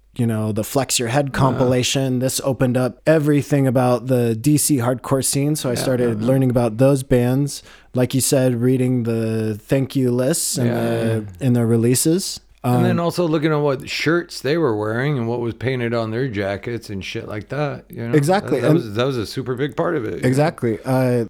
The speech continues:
Speaker 1: a very well-known person from the Minneapolis scene, Skell, was living in
Speaker 2: Mm-hmm.
Speaker 1: Colorado, uh, when I was in high school,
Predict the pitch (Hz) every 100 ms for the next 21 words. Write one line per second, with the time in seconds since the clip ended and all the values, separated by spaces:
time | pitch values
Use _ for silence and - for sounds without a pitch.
0 | - 113 143 139 139 127 135 131 131 123
1 | 156 151 147 135 120 131 123 120 117 117
2 | 123 123 156 139 117 107 - 123 117 110
3 | - - 151 135 156 - - - - -
4 | _ - 131 131 123 135 131 127 123 -
5 | 127 120 120 120 113 _ _ _ 139 131
6 | 123 120 117 123 139 165 185 _ _ 123
7 | 117 117 113 117 117 127 131 117 120 110
8 | - 160 - 120 107 127 151